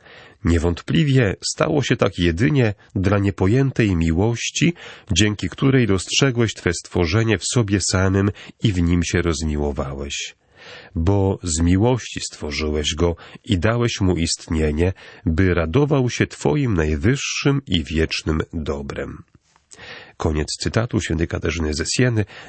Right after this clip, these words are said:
Tutaj brzmi, drodzy państwo, echo psalmu ósmego. „O Panie, czym jest człowiek, że o nim pamiętasz? E, jak wiele go wywyższyłeś, uczyniłeś go niewiele mniejszym od aniołów”, pisze psalmista. Zachwyt człowieka nad swoją własną godnością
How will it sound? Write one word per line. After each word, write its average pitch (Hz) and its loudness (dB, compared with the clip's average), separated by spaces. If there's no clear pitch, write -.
Tutaj 180 2
brzmi, 101 0
drodzy 101 0
państwo, - -2
echo 123 0
psalmu 131 0
ósmego. 76 0
„O 107 0
Panie, 90 0
czym 180 2
jest 135 0
człowiek, 139 0
że 101 2
o 135 4
nim 123 2
pamiętasz? 87 -2
E, 82 0
jak 117 2
wiele 127 4
go 110 0
wywyższyłeś, 98 0
uczyniłeś 110 0
go 113 0
niewiele 117 2
mniejszym 123 2
od 110 2
aniołów”, - -2
pisze - -6
psalmista. 78 -4
Zachwyt 107 -2
człowieka 98 -2
nad 85 0
swoją 143 0
własną 95 -2
godnością 87 -2